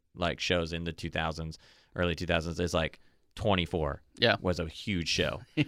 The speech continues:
Speaker 1: you know? And it's like, okay, so, and it's like he's always, like, fighting domestic terrorism and a lot of times Arabs.
Speaker 2: Yeah.
Speaker 1: And it's like that kinda captured then, like, where the population was feeling at the time.
Speaker 2: Mm-hmm.
Speaker 1: You know, it's like, I,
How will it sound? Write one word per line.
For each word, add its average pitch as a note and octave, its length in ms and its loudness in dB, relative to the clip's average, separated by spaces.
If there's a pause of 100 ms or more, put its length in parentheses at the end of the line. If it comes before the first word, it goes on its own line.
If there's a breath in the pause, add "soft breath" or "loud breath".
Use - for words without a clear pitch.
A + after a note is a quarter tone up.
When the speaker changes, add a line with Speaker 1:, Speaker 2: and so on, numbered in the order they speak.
(160)
Speaker 1:
you G2 160 4
know? F#2 200 6
And G#2 140 6
it's G#2+ 160 6
like, F#2+ 320 6
okay, C3 320 4
so, F2+ 300 2
and F#2+ 160 2
it's F2+ 180 2
like F2 140 2
he's F#2+ 180 -2
always, F2+ 340 4
like, E2 160 -2
fighting F2 520 0 (240)
domestic F2+ 400 2
terrorism F2+ 640 4
and F2 120 -4
a F2 60 -2
lot E2+ 200 2
of E2+ 60 -4
times E2+ 320 -2
Arabs. G2 420 2 (220)
Speaker 2:
Yeah. A#2 180 6 (220)
Speaker 1:
And G#2+ 140 8
it's G2+ 100 4
like G2+ 160 8
that A2 220 10
kinda A#2 240 6
captured G#2+ 540 6
then, F2+ 200 2
like, E2+ 280 0
where G#2 680 4 (260)
the F#2+ 60 -6
population F#2+ 800 2
was E2+ 160 -2
feeling E2 440 -4
at B1 140 -4
the - 100 -10
time. B1 360 -6
Speaker 2:
Mm-hmm. A#2+ 320 -4
Speaker 1:
You F#2+ 100 0
know, F2+ 160 0
it's F2+ 120 -2
like, F2+ 100 0
I, F2+ 140 2